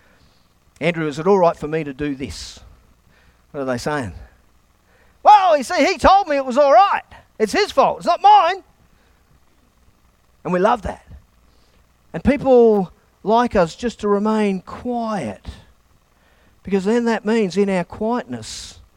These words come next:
we're actually condoning what's going on. Somebody says something to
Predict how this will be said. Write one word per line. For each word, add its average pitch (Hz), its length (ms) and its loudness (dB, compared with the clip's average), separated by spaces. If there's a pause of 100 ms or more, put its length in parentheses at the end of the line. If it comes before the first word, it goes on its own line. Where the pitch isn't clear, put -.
(380)
we're 175 140 0
actually 175 360 -4
condoning 151 720 -8
what's 135 180 -14
going 131 340 -12
on. 151 280 -14 (1080)
Somebody 202 320 -2
says 202 260 0
something 165 460 -4
to 156 200 -2